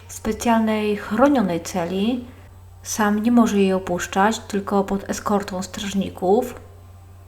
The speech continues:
Zwykle dzieje się to dopiero po godzinie dwudziestej trzeciej.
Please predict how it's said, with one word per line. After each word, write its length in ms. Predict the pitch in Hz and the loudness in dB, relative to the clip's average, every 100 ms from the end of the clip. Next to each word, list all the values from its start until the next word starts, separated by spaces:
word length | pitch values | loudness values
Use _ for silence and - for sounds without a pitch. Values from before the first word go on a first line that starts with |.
| - - - | -20 -20 -8
Zwykle 480 | 196 196 214 208 202 | -2 -2 0 2 2
dzieje 240 | 202 202 | 2 2
się 140 | 196 202 | 2 -2
to 120 | 196 | -2
dopiero 380 | 196 196 196 196 | -2 -2 0 -2
po 160 | - | 0
godzinie 360 | 202 202 202 180 | 2 4 4 -2
dwudziestej 480 | 185 196 196 - 185 | -2 -2 -2 -4 -6
trzeciej. 840 | - 175 - 185 185 220 262 - | -4 -6 -4 -2 0 0 -2 -6